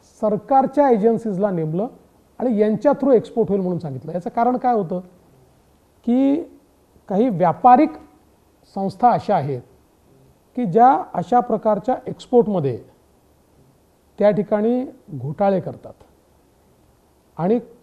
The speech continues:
एक विविक्षित कोट्यापेक्षा जास्त कोटा हा वेगवेगळ्या पद्धतीनं त्या ठिकाणी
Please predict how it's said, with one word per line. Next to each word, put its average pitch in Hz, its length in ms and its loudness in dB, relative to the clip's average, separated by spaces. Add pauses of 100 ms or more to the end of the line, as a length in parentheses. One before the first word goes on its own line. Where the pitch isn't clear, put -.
(500)
एक 233 260 0
विविक्षित 190 420 -4 (100)
कोट्यापेक्षा 233 640 0
जास्त 190 540 0
कोटा 165 240 -2 (1200)
हा 202 60 0
वेगवेगळ्या 196 440 2
पद्धतीनं 202 560 -2
त्या 196 180 -2
ठिकाणी 190 340 -2